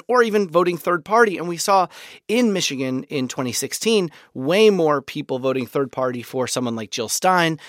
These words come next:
who a lot of Democrats blame for Hillary Clinton losing Michigan, for example. And then way fewer people voted third party in twenty twenty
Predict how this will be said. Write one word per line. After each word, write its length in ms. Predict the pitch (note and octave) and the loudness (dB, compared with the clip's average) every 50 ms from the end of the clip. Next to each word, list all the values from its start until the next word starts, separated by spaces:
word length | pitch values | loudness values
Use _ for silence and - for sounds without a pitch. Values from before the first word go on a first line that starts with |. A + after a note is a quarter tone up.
| - - - _ | -20 -20 -20 _
who 360 | - D#3+ D#3 D3+ D3 C#3 C#3 - | 0 2 2 4 4 2 2 0
a 80 | C#3+ C3 | -2 -2
lot 240 | B2 B2 B2+ C3+ | 0 0 0 0
of 180 | C3+ C3 A#2 A2+ _ _ _ _ | 0 -2 -6 -10 _ _ _ _
Democrats 500 | - A#2 A#2 A2+ - - C3+ C3 B2 - | -4 -2 -2 -4 -4 -2 -4 -2 -4 -6
blame 420 | _ - A#2 A2+ A#2 A#2+ B2 C3 | _ -6 -4 -4 -2 -2 -4 -4
for 360 | B2+ - - A#2 A2 A2+ A2+ G#2+ | -6 -6 -4 -2 -2 -2 -2 -4
Hillary 240 | A#2 A#2+ A2+ A2+ | -4 -4 -4 -4
Clinton 340 | A2 - C#3 C#3+ - C#3 C3 | -4 -6 -8 -8 -6 -4 0
losing 460 | C#3 F3+ B3+ C#4 G3+ C#3 A#2+ A#2 A2+ _ - - _ | 2 2 2 2 -2 -4 -6 -8 -10 _ -18 -20 _
Michigan, 440 | _ B2+ A#2+ - - A#2 A#2 G#2 G2+ | _ -4 -4 -4 -4 -6 -8 -10 -10
for 120 | - - G#2+ | -8 -8 -10
example. 560 | G#2 G2 G2+ G#2+ G2+ G2+ G2 B2 C#3+ E3 D#3 _ - - - - | -8 -8 -10 -10 -10 -8 -4 -2 -4 -4 -4 _ -20 -20 -20 -6
And 120 | - F#3+ G3 | -2 0 0
then 200 | G3+ G3 F#3+ - _ _ | 2 0 -2 -4 _ _
way 520 | - C#3+ D3 D#3 G#3+ B3+ C#4 C4+ B3 G#3 E3+ | -14 -10 0 2 2 4 4 4 2 0 -2
fewer 400 | - - - F3+ E3 D#3+ C#3+ C3 | -6 -10 -6 -2 2 2 0 0
people 320 | - D3 C3+ - B2 B2 | 0 -8 -6 -6 -6 -6
voted 340 | A2+ B2+ B2 A#2+ A#2+ A2 _ | -2 -2 -2 -2 -4 -8 _
third 220 | - C3 B2 G#2 | -2 -2 -2 -2
party 400 | - A#2 B2 B2 A#2+ A#2 A#2 A2+ _ - - _ | -2 0 0 0 0 -2 -6 -8 _ -20 -14 _
in 160 | - A#2+ A#2+ | -6 -6 -6
twenty 260 | - - B2+ A#2 A#2 | -4 -6 -6 -6 -6
twenty 400 | A2 - - A3 A3 G#3 G3 F#3 | -8 0 0 2 2 2 0 -2